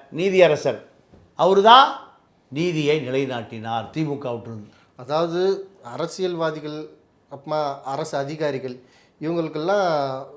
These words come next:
Speaker 2: இவங்களோட கைகளாக செயல்படுறதுக்கு எப்பயுமே ரவுடிகள் வேணும்.
Speaker 1: ஐயே, இருபது, சார், இருபதாயிரம் ரவு-, ரவுடி லிஸ்ட்டு டி ஜி பி ரிலீஸ் பண்றாரு, ப்ரெஸ் ரிலீஸ் பண்றாரு.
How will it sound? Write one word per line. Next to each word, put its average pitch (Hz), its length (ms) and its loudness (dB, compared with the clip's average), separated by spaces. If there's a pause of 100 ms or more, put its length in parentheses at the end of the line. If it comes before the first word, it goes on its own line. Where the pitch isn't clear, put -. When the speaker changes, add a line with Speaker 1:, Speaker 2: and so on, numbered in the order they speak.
(100)
Speaker 2:
இவங்களோட 160 460 0
கைகளாக 170 560 0
செயல்படுறதுக்கு 170 760 -2
எப்பயுமே 220 340 0
ரவுடிகள் 165 380 0
வேணும். 127 180 -6
Speaker 1:
ஐயே, 208 320 -2
இருபது, 240 580 6
சார், 175 340 4 (200)
இருபதாயிரம் 254 720 10
ரவு-, 208 300 8
ரவுடி 240 280 6
லிஸ்ட்டு 214 300 0
டி 220 120 -2
ஜி 208 140 -4
பி 196 180 -2
ரிலீஸ் 196 300 -2
பண்றாரு, 185 240 6
ப்ரெஸ் 180 100 2
ரிலீஸ் 185 280 -2
பண்றாரு. 151 340 -4